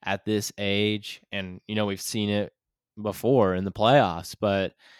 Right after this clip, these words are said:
this, this just feels like a different beast. This Suns team is coming out and giving them their all. I, I, I will not sit back and watch him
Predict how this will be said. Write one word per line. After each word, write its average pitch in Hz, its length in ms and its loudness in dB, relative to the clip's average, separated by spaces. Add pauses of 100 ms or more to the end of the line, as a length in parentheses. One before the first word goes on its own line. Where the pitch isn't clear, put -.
(1000)
this, 151 400 2
this 147 340 2
just - 280 -4
feels 160 300 2
like 151 140 4
a 139 80 2
different 123 440 0
beast. 117 420 0
This 143 160 4
Suns 156 500 0
team 156 300 2
is 127 160 -2
coming 139 400 2
out 143 320 4
and 120 160 2
giving 160 260 2
them 147 220 2
their 139 240 4
all. 151 480 6 (640)
I, 143 480 4 (400)
I, 143 80 4
I - 20 8
will 180 140 4
not 170 400 0
sit 208 260 -4
back 180 380 0
and 151 240 0
watch 175 480 -2
him 147 320 -2